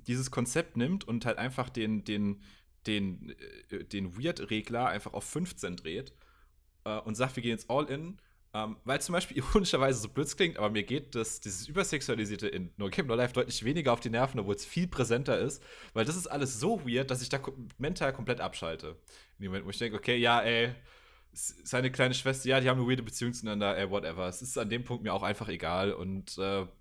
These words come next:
bei Kakigurui, das ist noch so nah dran der Realität, dass ich mir denke, oh,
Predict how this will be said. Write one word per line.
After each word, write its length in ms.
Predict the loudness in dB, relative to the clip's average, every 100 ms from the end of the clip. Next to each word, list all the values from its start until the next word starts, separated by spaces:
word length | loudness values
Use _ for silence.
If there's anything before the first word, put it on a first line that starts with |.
| _ -2
bei 520 | 2 2 2 0 -2 -6
Kakigurui, 480 | -6 -4 -2 0
das 160 | 0 -2
ist 80 | -2
noch 100 | -2
so 180 | 0 2
nah 140 | 4
dran 240 | 4 2
der 100 | 2
Realität, 320 | 4 4 2 -2
dass 100 | -4
ich 20 |
mir 80 | -6
denke, 200 | -6 -10
oh, 280 | -10 -10